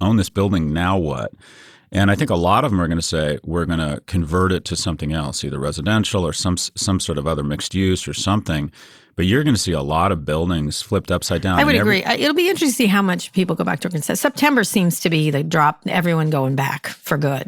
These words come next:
Speaker 2: like, for three days a week. Apple announced it. I know other tech companies were less so, but I think most companies, September seems to be when everybody's gonna see. We'll see what happens then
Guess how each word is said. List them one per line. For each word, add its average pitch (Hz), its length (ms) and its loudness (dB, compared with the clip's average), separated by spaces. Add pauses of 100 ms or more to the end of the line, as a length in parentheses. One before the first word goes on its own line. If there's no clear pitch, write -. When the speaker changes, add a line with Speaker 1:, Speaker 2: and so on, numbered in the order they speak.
Speaker 2:
like, 165 220 0
for 160 120 0
three 175 240 0
days 151 220 0
a 160 80 -2
week. 151 320 0
Apple 151 420 0
announced 147 400 -2
it. 165 80 0
I 156 120 2
know 151 200 0
other 147 300 0
tech 147 200 -4
companies 143 400 -2
were 147 140 0
less 147 200 0
so, 151 200 0
but 156 180 0 (320)
I 240 80 2
think 277 140 4
most 208 220 4
companies, 220 680 0
September 160 520 0
seems 151 340 -2
to - 100 -4
be 143 200 0
when 143 180 -2
everybody's 139 480 -4
gonna 143 240 -2
see. 143 380 -2
We'll 214 160 0
see - 160 -6
what 240 100 2
happens 151 400 0
then 139 300 -4